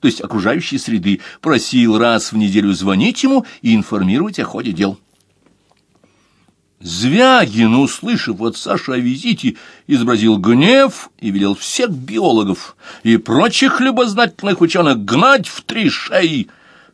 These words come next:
а в крайнем случае подарить им десяток морских свинок из зоомагазина. Но к идее уехать куда-нибудь и сменить образ жизни отнесся одобрительно.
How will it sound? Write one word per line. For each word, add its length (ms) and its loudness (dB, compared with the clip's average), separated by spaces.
а 200 -4
в 100 -12
крайнем 500 2
случае 600 0
подарить 340 0
им 180 2
десяток 500 0
морских 420 0
свинок 480 0
из 100 2
зоомагазина. 680 0
Но 200 -2
к 120 -2
идее 320 2
уехать 600 0
куда-нибудь 800 -4
и 120 0
сменить 500 2
образ 300 2
жизни 340 2
отнесся 520 -4
одобрительно. 520 -4